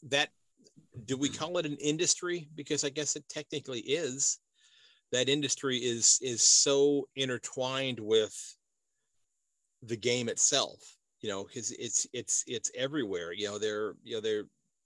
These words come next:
the shows that are on Fox Footy then go and ta-,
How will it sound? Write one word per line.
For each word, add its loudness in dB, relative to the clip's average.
the -4
shows 0
that -2
are 0
on -4
Fox -4
Footy -2
then 0
go -2
and -8
ta-, -10